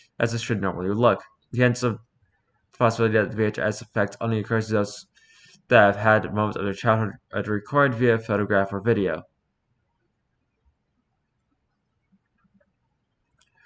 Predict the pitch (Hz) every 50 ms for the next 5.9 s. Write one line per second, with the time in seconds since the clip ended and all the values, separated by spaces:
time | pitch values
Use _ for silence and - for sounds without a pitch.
0 | - _ - - - - - - 170 - - 214 220 202 196 185 180 175 - -
1 | 151 143 135 127 - - 127 113 104 98 92 - 123 113 104 95 92 - - -
2 | _ _ _ _ _ - 170 175 175 151 - 160 165 156 151 - 151 135 95 117
3 | 123 120 120 117 117 - 110 107 - 127 113 104 - - 113 104 - 107 110 120
4 | 117 127 123 - 123 117 107 98 - _ _ _ _ _ _ _ _ _ _ _
5 | _ - 117 113 107 104 117 117 - - 120 117 107 127 117 117 110 -